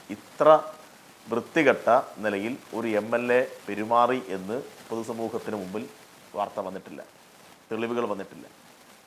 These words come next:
അപ്പം അതുകൊണ്ട് കേരളത്തിൻ്റെ രാഷ്ട്രീയ ചരിത്രത്തിൽ സമാനതകളില്ലാത്ത ഒരു സംഭവമാണിത്. അപ്പോൾ സമാനതകളില്ലാത്ത ഈ ക്രൂരകൃത്യം, കാരണം ഭ്രൂണഹത്യയാണ്. ജനിക്കാനിരിക്കുന്ന കുഞ്ഞിനെ, ഏ, ഗർഭത്തിൽ, ഏ,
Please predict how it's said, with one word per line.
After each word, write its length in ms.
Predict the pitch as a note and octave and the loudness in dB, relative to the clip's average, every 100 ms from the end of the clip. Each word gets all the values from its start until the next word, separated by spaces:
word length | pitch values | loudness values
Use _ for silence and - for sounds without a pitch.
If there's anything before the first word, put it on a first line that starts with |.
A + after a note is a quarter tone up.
| _ _ _ - | _ _ _ 0
അപ്പം 140 | - B2+ | 4 6
അതുകൊണ്ട് 360 | D#3 G#3 E3 B2 C#3+ - | 6 6 6 4 2 0
കേരളത്തിൻ്റെ 540 | C3 D#3 F3 F3+ F3 F#3+ F3 | 6 8 8 4 2 6 8
രാഷ്ട്രീയ 280 | - - E3 | 6 4 0
ചരിത്രത്തിൽ 340 | D#3 - D#3+ - | 0 -2 -4 4
സമാനതകളില്ലാത്ത 1000 | A#2+ C3 D#3 F3 F3+ F3+ E3 A#2+ G#2 - A#2+ - - - | 6 8 10 10 8 6 6 6 4 4 2 2 -8 -8
ഒരു 100 | A#2+ - | -6 -2
സംഭവമാണിത്. 560 | G2+ F#2+ G2 E2 - - - - - - | -4 0 -2 -2 -6 -14 -20 -20 -20 -10
അപ്പോൾ 160 | - D#3+ - | -4 -2 0
സമാനതകളില്ലാത്ത 840 | G#2 A#2+ D3 D#3+ D#3 D3 C3+ C3 C#3+ B2+ A2 | 4 6 6 4 4 8 8 8 4 4 0
ഈ 40 | C3 - | -4 -4
ക്രൂരകൃത്യം, 600 | G#2+ A#2+ A#2 G2+ - F2 - - - - - | -2 0 0 -2 -8 -8 -10 -20 -20 -20 -6
കാരണം 180 | D#3 C#3+ | -4 -2
ഭ്രൂണഹത്യയാണ്. 920 | B2 D3 D4 G3 F#3+ - F#3+ E3 F#2 - - - - - - - - _ - A2+ | -2 0 4 8 8 6 4 4 0 -10 -18 -20 -20 -20 -20 -20 -20 _ -10 -4
ജനിക്കാനിരിക്കുന്ന 840 | B2 C#3 F3 F#3 F#3 F#3 F#3 F3 F3 - | -4 2 8 8 8 2 0 2 0 0
കുഞ്ഞിനെ, 400 | C#3 D3 D3+ C3 D3 C#3+ - B2 | 0 2 4 4 4 -2 -6 2
ഏ, 40 | C3+ A#2+ | 2 2
ഗർഭത്തിൽ, 520 | A#2 A#2+ D3+ D3+ E3 D#3 | 0 2 2 2 0 0
ഏ, 20 | D#3 | 2